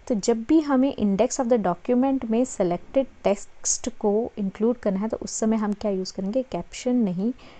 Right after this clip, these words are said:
table तो बिल्कुल भी नहीं, indent भी नहीं, तो उस समय क्या होगा, mark entry।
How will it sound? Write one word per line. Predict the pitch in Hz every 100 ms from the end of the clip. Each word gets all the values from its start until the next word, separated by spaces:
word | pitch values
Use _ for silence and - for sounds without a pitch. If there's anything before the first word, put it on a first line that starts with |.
| - -
table | 190 185 226 262 -
तो | 208
बिल्कुल | 170 165 -
भी | 208 247
नहीं, | 233 233 247 -
indent | 185 180 220 240
भी | 233 247
नहीं, | 226 233
तो | -
उस | -
समय | - 208 208
क्या | 208
होगा, | 196 190
mark | 269 185 170 202 330 - - 190
entry। | 170 170 - 233